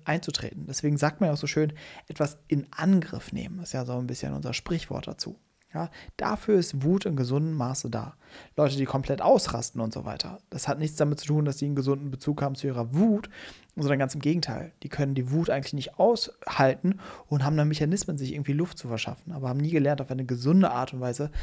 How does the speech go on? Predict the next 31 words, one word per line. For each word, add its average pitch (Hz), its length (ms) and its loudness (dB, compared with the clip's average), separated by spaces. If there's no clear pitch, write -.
seine 131 320 0
Wu-, 147 120 -8
ihre 131 240 0
Wut 147 160 2
zu 147 80 2
kanalisieren. 139 600 2
Habe 208 180 8
ich 196 60 8
als 165 160 4
Kind 220 280 6
wiederum 131 440 4
immer 202 200 6
wieder 185 140 4
die 165 80 4
Erfahrung 151 380 2
gemacht, 110 320 -2
meine 160 240 4
Bedürfnisse 156 560 2
werden 123 160 2
nicht 120 140 -4
gesehen, 113 340 -2
meine 165 280 2
Grenzen 156 460 2
bedrohen 147 440 2
meine 131 280 2
Eltern, 143 440 -4
ja? 151 240 -4
Dann 165 180 0
fange 185 200 -2
ich 147 120 -8
an, 185 440 0